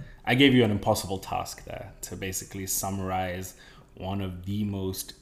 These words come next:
interesting and complex nations in a short time. So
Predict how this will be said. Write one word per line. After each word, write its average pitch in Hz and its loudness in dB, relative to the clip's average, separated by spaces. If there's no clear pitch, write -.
interesting 104 -2
and 92 -10
complex - -4
nations 101 -2
in 92 -4
a 80 -6
short 90 -4
time. 85 -6
So 98 0